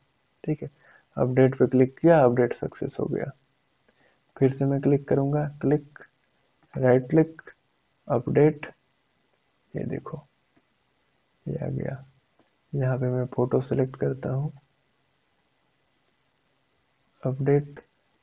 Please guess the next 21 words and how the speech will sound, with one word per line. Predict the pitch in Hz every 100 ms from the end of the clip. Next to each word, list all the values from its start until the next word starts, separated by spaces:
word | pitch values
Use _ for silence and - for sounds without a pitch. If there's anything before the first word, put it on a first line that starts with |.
| -
update | 127 131 120 -
success, | - 127 - - 151 - - - _ _ _ _ _ _ _ _ _
close, | 135 135 147 156 - _ _ _ _ _ _ _ _ - - _ _ _ _ -
right | 127 127
click, | 143 143 143 - _ - - -
update | - - - 113 - - - _ _ -
आ | 117
रहा | 117
है | 113
यहाँ | 120 131
पे | 131
photo। | 160 - 170 190 - _ _ _ _ -
बाकी | 127 123 123
सब | 127 165 175 180 -
ठीक | - -
ठाक | -
काम | - - -
कर | -
रहा | - -
है |
हमारा, | 131 127 -